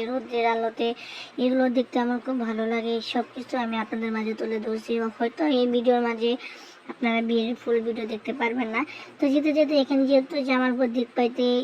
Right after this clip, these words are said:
ইপিজেডে হচ্ছে, ওইটা আমি ভাবলাম একটু আপনাদের মাঝে তুলে ধরি।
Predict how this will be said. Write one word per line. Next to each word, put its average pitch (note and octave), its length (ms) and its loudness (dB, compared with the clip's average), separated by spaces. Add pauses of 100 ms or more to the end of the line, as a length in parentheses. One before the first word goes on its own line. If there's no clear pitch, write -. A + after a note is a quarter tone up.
ইপিজেডে A#3 580 0 (260)
হচ্ছে, A3+ 380 0
ওইটা A3+ 320 2 (580)
আমি B3 120 0 (100)
ভাবলাম A#3 400 2
একটু A#3 180 -2
আপনাদের B3 400 -8
মাঝে A3 180 -6 (100)
তুলে A#3 180 -2
ধরি। A3+ 280 4